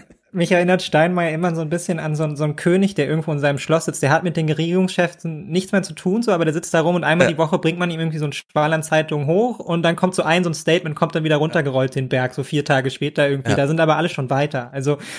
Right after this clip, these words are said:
Speaker 2: und beschäftigen sich mit anderen Themen, so.
Speaker 1: Ja.
Speaker 2: Ja, es ist eine Schlammschlacht, so, aber es, es läuft auch schon, also es
Speaker 1: Ja. Ja, genau. Als, als hätte man so in die Sch-, ins Studierzimmer im Schloss,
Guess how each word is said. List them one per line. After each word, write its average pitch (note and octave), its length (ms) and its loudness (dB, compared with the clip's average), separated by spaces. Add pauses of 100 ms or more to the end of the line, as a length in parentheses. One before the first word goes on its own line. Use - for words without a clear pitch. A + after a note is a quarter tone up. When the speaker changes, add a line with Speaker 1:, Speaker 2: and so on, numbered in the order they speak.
(120)
Speaker 2:
und D3+ 120 0
beschäftigen D#3 500 2
sich C#3+ 160 -6
mit C3+ 100 -6
anderen C#3 320 -4
Themen, B2+ 260 -10
so. B2+ 80 -12 (140)
Speaker 1:
Ja. G#2+ 220 0
Speaker 2:
Ja, D#3 120 6
es E3 100 2
ist A3 140 -2
eine G3+ 80 4
Schlammschlacht, F3+ 560 0
so, B2+ 120 2
aber D#3+ 260 4
es, F#3 140 -4
es F3+ 420 -2
läuft F#3 260 2
auch D#3 120 -4
schon, B2 380 -6
also C#3+ 260 -6
es C#3+ 120 -2
Speaker 1:
Ja. A2+ 100 2 (680)
Ja, C3 80 2
genau. B2 280 2 (400)
Als, A#2 200 -2
als A#2 160 0
hätte C#3 160 0
man B2+ 320 0
so A2 180 0
in G#2+ 180 -2
die A2 100 -4
Sch-, - 380 -6
ins A2 180 -2
Studierzimmer A2 880 2
im G2+ 400 0
Schloss, - 560 -2